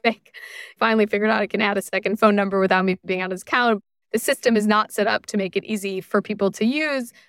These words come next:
By the way, also, if you're gonna be a cosigner on the account, then his credit score affects my credit score, which is just also another lock-in that now I have to really be careful managing his money 'cause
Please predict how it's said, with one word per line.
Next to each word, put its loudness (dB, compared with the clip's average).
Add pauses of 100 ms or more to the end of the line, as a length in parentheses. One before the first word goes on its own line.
By 6
the 4
way, 6
also, 4
if 4
you're 4
gonna 4
be 0
a -6
cosigner 4
on 2
the 4
account, 2
then 4
his -2
credit 0
score 2
affects -2
my 4
credit 0
score, 0 (320)
which 2
is 2
just 2
also 2
another 6
lock-in 2
that 0
now 2
I 2
have 0
to -4
really 4
be -2
careful 2
managing 4
his 0
money 4
'cause -2